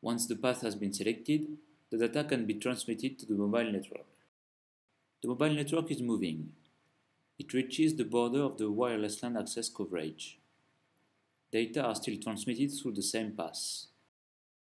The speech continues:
The mobile router then loses its access to the wireless lan network and immediately contacts its home agent, which updates its list of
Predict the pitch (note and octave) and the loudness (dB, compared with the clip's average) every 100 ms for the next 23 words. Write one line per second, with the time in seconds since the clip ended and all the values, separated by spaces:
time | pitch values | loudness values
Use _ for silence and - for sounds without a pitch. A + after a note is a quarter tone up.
0 | _ _ _ _ _ _ _ _ _ - | _ _ _ _ _ _ _ _ _ 0
1 | A2 A#2+ D3 C3+ B2+ A2+ C#3+ C#3 A2+ A2 | 2 4 4 6 4 2 0 0 0 0
2 | A#2 B2 C3 G#2 G2 - A#2 - C3 B2+ | -2 -2 -2 -4 -6 -8 -8 -4 -4 -4
3 | - A2 G2+ B2 B2 G#2 - G2 G2 A2 | -2 0 2 2 2 0 -2 -2 0 -2
4 | - G#2 B2+ - _ _ _ _ _ _ | 2 0 0 -10 _ _ _ _ _ _
5 | A2 A2+ C3+ D3+ C#3+ C#3 - D#3 C3 - | -4 -2 2 4 4 4 4 2 0 0
6 | C#3 - - A2 G#2 B2+ C3 C#3 C#3 - | 0 -2 -2 0 2 2 2 0 -2 -4
7 | A2+ A2 A#2+ - A#2+ C#3 - G#2+ - - | -2 0 -2 2 2 2 -4 -6 -6 -2
8 | C3+ C#3 G#2+ | 0 0 -2